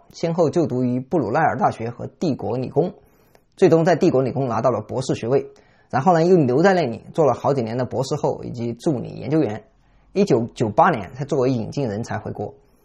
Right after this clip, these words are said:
在英国啊整整待了十年。回国之后，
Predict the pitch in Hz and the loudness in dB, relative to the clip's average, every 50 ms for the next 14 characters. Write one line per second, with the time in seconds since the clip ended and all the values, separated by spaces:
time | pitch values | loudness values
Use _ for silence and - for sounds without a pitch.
0 | _ _ _ - 156 151 160 190 202 156 127 110 110 - - - 113 127 139 113 | _ _ _ 0 2 2 4 4 4 4 4 2 0 -2 -6 -8 -6 -6 -4 -2
1 | 107 135 139 113 107 - - - 113 113 95 - - _ _ _ _ _ _ _ | 0 0 0 0 -2 -6 -10 -10 -10 -10 -12 -14 -18 _ _ _ _ _ _ _
2 | _ _ _ _ _ _ _ _ - - - 147 190 202 170 196 202 208 208 214 | _ _ _ _ _ _ _ _ -6 2 6 6 8 8 8 6 6 6 6 4
3 | 233 190 233 202 139 - - - | 4 4 4 4 2 0 -4 -12